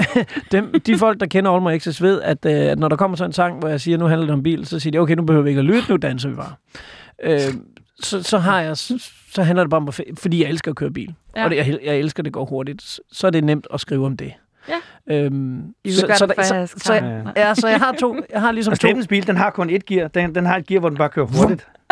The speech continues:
Speaker 3: Det, det er sådan lidt, når man kører med Steffen, så nogle gange, man kommer utrolig, sådan en rejse, der normalt tager halvanden time, den tager sjovt nok pludselig kun en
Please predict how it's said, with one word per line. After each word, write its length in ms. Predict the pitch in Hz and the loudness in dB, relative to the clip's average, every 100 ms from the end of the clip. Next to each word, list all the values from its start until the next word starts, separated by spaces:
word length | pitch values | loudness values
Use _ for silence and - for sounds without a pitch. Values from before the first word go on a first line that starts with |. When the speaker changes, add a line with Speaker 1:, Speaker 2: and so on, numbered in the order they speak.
| - - - - - | -6 -6 -10 -6 0
Speaker 3:
Det, 200 | 156 143 | 0 0
det 60 | |
er 40 | 165 | 0
sådan 100 | 175 | 0
lidt, 140 | 151 | 2
når 60 | 160 | 2
man 100 | 151 | 4
kører 100 | 208 | 4
med 60 | 226 | 2
Steffen, 240 | 185 185 | 2 0
så 80 | 196 | 2
nogle 200 | 190 196 | 0 2
gange, 120 | 185 | 0
man 100 | 175 | 0
kommer 300 | 151 180 170 | 0 0 2
utrolig, 520 | 165 156 - 214 202 185 - - - | -2 -4 -4 0 0 0 -8 -12 -2
sådan 160 | 180 | 0
en 60 | 175 | 2
rejse, 300 | 139 175 185 | 0 0 -2
der 80 | 170 | -2
normalt 300 | 147 170 175 | 0 -2 0
tager 180 | 180 151 | 0 2
halvanden 300 | 143 160 196 | 2 0 0
time, 220 | 175 131 | -2 -2
den 120 | 131 | -4
tager 180 | - 151 | -10 -14
sjovt 320 | - 175 - | -10 -10 -8
nok 180 | 151 - | -10 -6
pludselig 320 | 170 160 160 | -6 -6 -4
kun 200 | 160 | -2
en 80 | 151 | -2